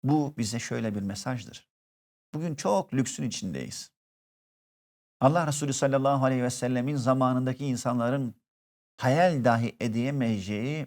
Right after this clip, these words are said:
bir lüksün içindeyiz. İşte bunların her birinin bir gün hesabı verilecek.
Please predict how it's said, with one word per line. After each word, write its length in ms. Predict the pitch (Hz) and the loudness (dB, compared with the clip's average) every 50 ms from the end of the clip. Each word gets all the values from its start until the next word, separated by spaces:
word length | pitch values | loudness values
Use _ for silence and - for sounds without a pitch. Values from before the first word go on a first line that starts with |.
| - | -4
bir 200 | 131 131 120 110 | -2 0 2 2
lüksün 460 | 117 110 - - - - 165 180 170 123 | 2 2 0 -2 -6 -4 -2 -2 -2 -2
içindeyiz. 840 | - 92 - - 90 85 78 73 62 60 52 - - - - - _ _ _ _ _ _ _ _ _ _ _ _ _ _ _ _ _ _ _ _ - | -4 -6 -6 -6 -6 -6 -6 -6 -8 -8 -10 -10 -12 -12 -12 -14 _ _ _ _ _ _ _ _ _ _ _ _ _ _ _ _ _ _ _ _ -20
İşte 240 | - - - 107 101 | -6 -2 -2 0 2
bunların 460 | 120 120 113 110 110 117 120 110 95 - | 2 4 4 4 2 2 2 0 -2 -2
her 280 | - 156 160 139 113 92 | -4 -4 -2 -2 -2 -2
birinin 640 | 101 98 95 101 117 123 131 131 131 139 131 - - | -2 -2 -2 -2 -2 0 0 -2 -2 -4 -6 -8 -6
bir 200 | - 110 110 104 | -2 0 0 0
gün 420 | 98 98 98 110 120 123 127 120 117 _ _ _ _ _ | 0 -2 -2 -2 0 -2 -2 -4 -8 _ _ _ _ _
hesabı 680 | - 98 - - - 104 101 101 92 95 107 113 - - | -10 -10 -8 -6 -4 -2 -2 -2 -4 -4 -6 -6 -6 -6
verilecek. 640 | 98 92 - 101 92 95 - - - _ _ _ | -8 -12 -10 -10 -12 -14 -14 -18 -20 _ _ _